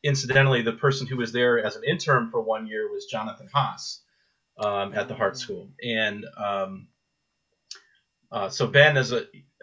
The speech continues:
Speaker 1: as a freshman for me, Ben started the steel band program at Hart. You know, there wasn't a steel band there, and I was there as a music ed major.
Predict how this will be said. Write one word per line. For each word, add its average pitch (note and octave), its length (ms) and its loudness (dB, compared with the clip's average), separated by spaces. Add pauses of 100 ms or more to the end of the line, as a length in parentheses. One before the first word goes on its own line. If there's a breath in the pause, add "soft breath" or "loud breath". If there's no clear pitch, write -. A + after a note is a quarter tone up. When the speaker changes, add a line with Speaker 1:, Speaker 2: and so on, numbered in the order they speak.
(200)
Speaker 1:
as B2+ 160 2
a C3+ 60 0
freshman D3+ 380 4
for C3 120 0
me, D3+ 200 2
Ben B2+ 280 0
started A#2+ 360 2
the A2 100 -6
steel G#2+ 300 -8
band G2+ 220 -8
program G2+ 340 -10
at F#2+ 60 -12 (100)
Hart. - 240 -12 (240)
You G2 120 -14
know, F#2+ 80 -12
there G2 100 -6
wasn't G#2 360 -4
a G2 40 -18
steel F#2 300 -8
band F#2 260 -10
there, F#2+ 200 -4
and F#2 100 -10
I F#2 220 -10
was F#2+ 160 -12
there G2+ 180 -8
as - 140 -14
a - 20 -20
music G2 260 -12
ed C3+ 140 0
major. B2 360 -4